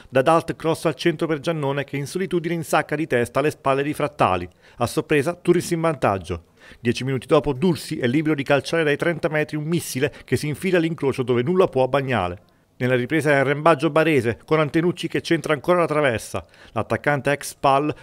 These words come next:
trova poi a Bagnale sulla sua strada a respingere un'altra conclusione,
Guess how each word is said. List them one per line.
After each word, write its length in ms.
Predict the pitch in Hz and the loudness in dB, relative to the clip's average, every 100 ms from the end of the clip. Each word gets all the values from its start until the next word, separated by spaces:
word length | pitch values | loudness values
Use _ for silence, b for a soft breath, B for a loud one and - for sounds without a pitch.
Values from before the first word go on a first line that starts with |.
| B | B
trova 240 | 160 165 | 4 4
poi 180 | 160 180 | 4 2
a 60 | 170 | 4
Bagnale 440 | 175 175 165 170 | 0 0 -2 -2
sulla 180 | - 160 | -2 -2
sua 140 | 160 | -2
strada 340 | 139 143 123 131 | -2 2 2 2
a 20 | |
respingere 480 | 135 - 175 151 156 | -2 -6 -4 -2 0
un'altra 300 | 165 - 147 | -2 -2 -4
conclusione, 640 | 160 135 156 135 110 110 | -4 -2 0 2 2 0